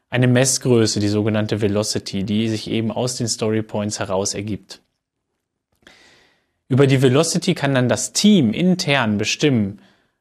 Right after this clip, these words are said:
wenn sie ihre Schätzungen alle abgegeben haben, passt das in den nächsten Sprint, was wir uns hier vorgenommen haben? Ist das machbar? Wir haben in den letzten Sprints immer, ich nenne jetzt einfach mal eine Zahl, fünfzig Storypoints geschafft.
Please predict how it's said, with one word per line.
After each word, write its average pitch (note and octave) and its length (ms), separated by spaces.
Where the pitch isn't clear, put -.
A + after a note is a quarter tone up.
wenn A#2 160
sie A2+ 260
ihre A2 320
Schätzungen C#3+ 540
alle C#3 240
abgegeben G#2 680
haben, F#2+ 380
passt - 380
das C#3+ 200
in C#3+ 160
den C3 120
nächsten C3 340
Sprint, D3+ 360
was A#2+ 200
wir B2+ 100
uns B2+ 140
hier A#2+ 100
vorgenommen G2+ 640
haben? G2+ 140
Ist C#3+ 240
das B2 180
machbar? F#2+ 560
Wir A2 100
haben C3 200
in C3 60
den B2+ 120
letzten C#3 320
Sprints C3 380
immer, B2 340
ich - 140
nenne A2+ 160
jetzt A2 120
einfach A2+ 220
mal A2 140
eine G#2 200
Zahl, G#2+ 280
fünfzig D#3 480
Storypoints C3 640
geschafft. - 500